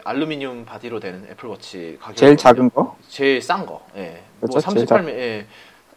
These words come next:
Speaker 1: 그거의 제일 작은 버전이 가격일 가능성이 높은데 그러면은 다른 가격, 다른 모델들은 가격이 어떻냐? 몰라요. 아무도 몰라. 그래서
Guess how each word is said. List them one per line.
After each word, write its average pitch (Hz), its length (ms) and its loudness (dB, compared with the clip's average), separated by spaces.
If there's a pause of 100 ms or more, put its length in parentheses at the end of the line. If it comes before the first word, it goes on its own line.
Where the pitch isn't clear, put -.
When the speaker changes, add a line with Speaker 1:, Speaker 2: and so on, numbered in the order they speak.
(220)
Speaker 1:
그거의 139 440 4
제일 131 200 -8
작은 156 260 0
버전이 113 440 -8
가격일 110 460 -8 (180)
가능성이 107 320 -14
높은데 101 540 -4 (420)
그러면은 233 640 2
다른 175 600 -2
가격, 135 400 -8
다른 151 420 0
모델들은 123 400 -8
가격이 117 300 -12
어떻냐? 95 520 -12 (440)
몰라요. 131 500 4 (140)
아무도 285 340 2
몰라. 101 300 -6 (720)
그래서 175 540 -6